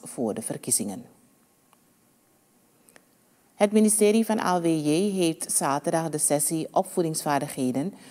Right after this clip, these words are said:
verzorgd voor schoolgaande tienermoeders die zich bij de afdeling Nationale Jongerenaangelegenheden van het ministerie hebben aangemeld. De aanmeldingen zijn voornamelijk uit Paramaribo Centrum en Zuid en uit Wanica.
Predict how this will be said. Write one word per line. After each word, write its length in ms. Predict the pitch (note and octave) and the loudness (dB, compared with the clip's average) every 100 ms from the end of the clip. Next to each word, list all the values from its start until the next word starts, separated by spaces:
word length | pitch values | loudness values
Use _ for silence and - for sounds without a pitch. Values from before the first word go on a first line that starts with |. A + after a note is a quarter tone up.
| - | -8
verzorgd 600 | - G#3 F#3+ F3 F#3 - | -4 0 2 2 0 -6
voor 260 | - D#3+ D#3 | -4 -2 -2
schoolgaande 600 | - G3 G3 F3+ D#3 D3+ | 0 0 0 -2 -4 -4
tienermoeders 720 | G3+ G3 F3 E3+ D#3+ D#3 - - - - | -2 0 -2 -4 -4 -4 -6 -14 -20 -10
die 120 | F#3+ | -2
zich 160 | F3+ E3+ | -2 0
bij 160 | D3 C#3 | 2 0
de 80 | |
afdeling 640 | - E3+ D#3 D3 C#3 C#3 C3+ | 0 -4 0 0 0 -2 -4
Nationale 760 | D3+ E3 - D3+ C3+ C3 C3 A#2+ | -4 -4 -4 -2 0 0 0 -2
Jongerenaangelegenheden 1500 | C3+ C#3+ B2+ B2+ - B2+ C3 - C3 B2 B2+ B2+ A#2 A#2+ A#2+ | -2 -2 -2 -2 -2 -2 -2 -2 0 0 -2 -2 0 0 -2
van 100 | A#2+ | -4
het 120 | A2+ | -2
ministerie 600 | A#2 A#2 - F3 D#3+ D#3+ - - - | 0 0 2 2 2 0 -8 -18 -8
hebben 240 | - F3+ G3 | -4 -2 0
aangemeld. 680 | - A3+ - A#3 - - - - _ - - - - | 0 -2 -2 -4 -4 -10 -14 -18 _ -20 -20 -10 0
De 100 | - | 2
aanmeldingen 680 | G3 A3 G3+ G3+ G3+ A#3+ | 4 2 2 2 2 2
zijn 220 | C4+ F3 E3+ | 2 0 0
voornamelijk 560 | D#3+ C#3 C3+ C#3 C#3 | -2 0 0 0 -2
uit 160 | B2 B2 | -4 -4
Paramaribo 580 | A#2 A#2 A2+ A2+ A#2 A#2 | -2 0 0 -2 -4 -4
Centrum 580 | - B2+ C#3+ F3+ A3+ | 0 0 0 2 2
en 200 | B3 F#3+ | 2 -2
Zuid 460 | - F3+ E3+ G#3+ - - - - - | -4 0 0 0 -6 -18 -20 -12 -4
en 240 | E3 E3+ | -2 -2
uit 260 | D#3+ D#3 - | -4 -4 -2
Wanica. 540 | B2+ A#2+ A#2 F#2+ - | 0 0 0 -4 -8